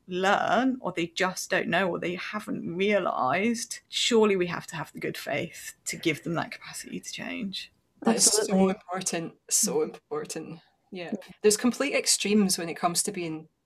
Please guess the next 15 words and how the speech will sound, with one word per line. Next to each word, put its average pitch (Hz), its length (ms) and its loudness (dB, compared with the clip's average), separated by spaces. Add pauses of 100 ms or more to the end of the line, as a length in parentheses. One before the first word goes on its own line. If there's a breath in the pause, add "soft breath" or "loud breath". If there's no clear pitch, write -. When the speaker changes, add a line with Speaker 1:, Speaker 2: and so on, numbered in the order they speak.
Speaker 2:
a 196 80 -10
perpetrator, 190 800 -2
I - 40 -12
think, 170 280 -8
in 170 120 -4
the 170 60 -4
scene, 170 380 2
and 170 100 -4
it's 160 140 2
either 180 360 2 (260 soft breath)
you 185 180 0
are 170 340 6
cast 196 380 0
into 190 280 0
the 170 200 -2